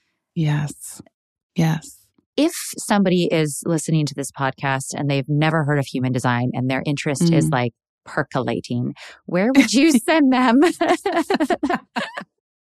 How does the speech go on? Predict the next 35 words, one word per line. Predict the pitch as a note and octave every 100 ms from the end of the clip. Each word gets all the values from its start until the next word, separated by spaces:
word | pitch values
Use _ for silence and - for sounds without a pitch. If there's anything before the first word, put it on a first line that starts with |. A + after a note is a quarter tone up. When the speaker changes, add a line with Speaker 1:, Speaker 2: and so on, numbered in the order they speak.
| _ _ -
Speaker 1:
We | G#3+ A3
actually | G3+ - E4+ C#4+
make | E3+ D3 D3+ - -
a | D3
human | D3 - D#3+ D#3+
design | D3 C#3+ C#3
soul | - C#3
map | C3+ C3+ B2+
that | - C3
tells | - C3+ C3+
you | C#3 C3
about | B2+ A#2 A#2 A#2 - -
your | C3 A#2 A2+ G#2 - - _ _ _
Speaker 2:
Oh, | E4+ E4+ E4+
you're | D#4+ D4+
still | C3+ D#4
doing | C#4+
the | C4+ C4+
Speaker 1:
determination. | C#4 C#4 C#4
Speaker 2:
soul. | C4+ - -
Oh, | C#4+ B3+
yes, | G#3
Speaker 1:
Yeah, | G3 A3 A#3 G3
Speaker 2:
definitely. | E3 - C4+
Speaker 1:
yeah. | A3+ A#3+ F#3 -
Speaker 2:
Definitely. | F#3 - G3 F#3+
Speaker 1:
Yeah. | F3
Speaker 2:
I'll |
include | E3 - A#3
a | G#3+
link | B3 D4 F4
to | -
those. | B3 A3 G3+ F#3 D#3 -
Speaker 1:
<laughs> | -
Speaker 2:
Definitely. | G#3 G#3+ A3+ G#3+ - F3 D3